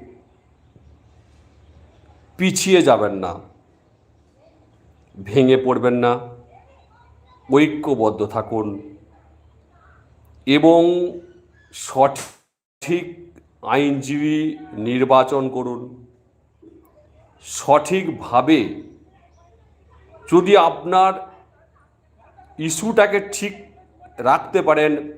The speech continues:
ডকুমেন্টস যদি ঠিক রাখতে পারেন, ইস্যু যদি আপনার দুর্নীতি হয়, তাহলে নিশ্চিত করে বলছি, জয় আপনার হবেই হবে। কারণ গতকাল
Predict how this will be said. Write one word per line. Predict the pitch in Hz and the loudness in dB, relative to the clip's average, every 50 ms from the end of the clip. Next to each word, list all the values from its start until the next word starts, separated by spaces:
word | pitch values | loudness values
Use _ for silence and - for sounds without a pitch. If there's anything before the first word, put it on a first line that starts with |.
| - - - _ _ _ _ _ | -20 -20 -20 _ _ _ _ _
ডকুমেন্টস | 113 110 135 143 143 - 185 190 190 196 196 196 190 - | -8 -2 -2 -2 -2 0 -4 0 2 4 4 4 2 0
যদি | 185 180 165 170 170 | -2 -2 -4 -4 -6
ঠিক | - - 170 175 165 143 | -6 -6 -4 -4 -2 0
রাখতে | 143 143 143 143 - 151 139 | 0 0 0 0 -4 -6 -2
পারেন, | - 143 135 139 135 131 131 127 127 127 127 - - - _ _ _ _ _ _ _ _ _ | 0 0 0 0 0 -2 -4 -6 -8 -10 -12 -16 -20 -20 _ _ _ _ _ _ _ _ _
ইস্যু | 156 165 - - 226 233 | -10 -10 -8 -6 -6 -2
যদি | 196 226 220 202 220 | -2 -2 -2 2 2
আপনার | 214 196 196 - 185 190 170 127 | 2 2 2 0 -4 -4 -4 -4
দুর্নীতি | 135 156 165 151 165 170 170 165 165 160 | -4 -4 -4 -4 -2 -4 -4 -4 -2 -4
হয়, | 147 135 - 123 123 131 131 123 123 120 123 - - - _ _ _ _ _ _ _ _ _ _ _ - | -4 -4 -2 2 4 4 4 2 0 -4 -12 -16 -20 -20 _ _ _ _ _ _ _ _ _ _ _ 0
তাহলে | 135 131 127 - 151 151 147 143 135 123 - - 92 - - - - - _ _ _ _ _ _ _ _ _ | 0 0 0 -2 -6 -4 -2 -2 -2 -2 -4 -6 -10 -16 -20 -20 -20 -20 _ _ _ _ _ _ _ _ _
নিশ্চিত | 117 123 147 160 156 - - 160 160 208 226 220 - - | -6 -2 -2 -2 -2 -2 -10 -12 -10 -12 -12 -12 -12 -8
করে | 170 165 151 | -6 -6 -4
বলছি, | 143 127 139 135 131 - - 135 127 117 101 - - - - - _ - - - - | -4 -4 -6 -6 -6 -10 -8 -8 -8 -8 -8 -10 -14 -20 -20 -20 _ -20 -20 -16 -4
জয় | - 151 143 143 147 147 147 147 151 | -2 0 2 2 2 0 0 -6 -8
আপনার | 139 123 123 - - 123 123 - 110 101 | -8 -8 -8 -8 -8 -4 -4 -2 -4 -4
হবেই | - - - 113 113 120 120 117 110 107 107 | -10 -8 -6 -6 -6 -4 -6 -8 -8 -8 -10
হবে। | 107 107 98 92 92 87 - - - _ _ _ _ _ _ _ _ _ _ _ _ _ _ _ _ _ _ _ _ _ _ _ - | -8 -10 -10 -10 -10 -14 -16 -20 -20 _ _ _ _ _ _ _ _ _ _ _ _ _ _ _ _ _ _ _ _ _ _ _ 2
কারণ | 151 160 185 190 170 139 107 95 - - - - _ _ _ _ _ _ _ _ _ _ _ _ _ _ _ _ _ _ _ _ _ - _ _ _ - | 2 4 4 4 4 2 0 -4 -10 -16 -18 -20 _ _ _ _ _ _ _ _ _ _ _ _ _ _ _ _ _ _ _ _ _ -20 _ _ _ -12
গতকাল | 104 131 147 156 160 156 196 190 175 - - 151 151 156 156 165 165 | -4 2 2 2 4 4 2 2 2 2 2 2 4 6 6 6 4